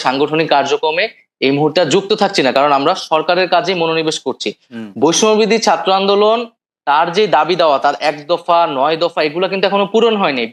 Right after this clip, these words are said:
Speaker 1: হত্যার বিচার হয় নাই, আহত এবং শহীদ পরিবারদেরকে এখনো স-, সহযোগিতা পৌঁছানো যায় না। তারা কিন্তু সেই দাবিগুলো নিয়ে কাজ করছে, সেটার জন্য বৈষম্য বিরোধী আন্দোলন দেশ পুনর্গঠনে ছাত্রদের জায়গা থেকে কাজ করছে। এবং সারা দেশে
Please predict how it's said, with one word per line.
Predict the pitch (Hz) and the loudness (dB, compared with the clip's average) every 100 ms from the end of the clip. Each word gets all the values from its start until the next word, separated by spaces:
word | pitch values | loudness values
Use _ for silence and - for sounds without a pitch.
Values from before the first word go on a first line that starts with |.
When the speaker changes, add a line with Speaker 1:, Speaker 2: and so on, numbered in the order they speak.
| _ | _
Speaker 1:
হত্যার | 147 - 196 180 | -6 -2 -2 0
বিচার | 151 180 190 170 | 0 0 0 2
হয় | 147 | 0
নাই, | 135 139 | 0 -2
আহত | - 147 170 170 | -2 0 0 0
এবং | 175 151 160 | 0 0 -2
শহীদ | 160 165 - | -2 -2 -2
পরিবারদেরকে | 170 170 170 151 175 - _ _ _ 170 | -2 0 0 -2 -4 -6 _ _ _ -2
এখনো | 147 180 190 | 0 0 0
স-, | 196 170 - | 0 -2 0
সহযোগিতা | 156 160 165 170 170 | 2 2 0 0 -2
পৌঁছানো | 170 175 185 175 | 0 -2 0 0
যায় | 135 | 0
না। | 120 | 0
তারা | 135 156 | 0 0
কিন্তু | 180 175 196 | -2 -4 -4
সেই | - 175 185 | 0 0 2
দাবিগুলো | 143 135 156 180 180 | 0 0 0 -2 -2
নিয়ে | 185 | -4
কাজ | 190 175 - | -2 -4 -2
করছে, | - 165 - 107 | -4 -4 -4 -12
সেটার | - 143 175 170 | -2 0 2 2
জন্য | 185 | 0
বৈষম্য | 165 147 165 | 0 0 -2
বিরোধী | 165 165 | 0 2
আন্দোলন | 143 151 165 151 | 2 0 0 0
দেশ | 170 170 - | -2 -2 -6
পুনর্গঠনে | 180 180 175 180 190 247 - _ _ - | -2 0 0 0 -2 -4 -8 _ _ -4
ছাত্রদের | 147 170 170 | -2 2 2
জায়গা | 170 170 | 2 0
থেকে | 170 170 | 0 0
কাজ | 156 143 - | 0 0 -2
করছে। | 156 - 196 220 _ - - | -6 -4 -8 -8 _ -20 -4
এবং | 131 170 | 0 0
সারা | 175 156 143 170 | -2 0 2 2
দেশে | 196 - | 0 0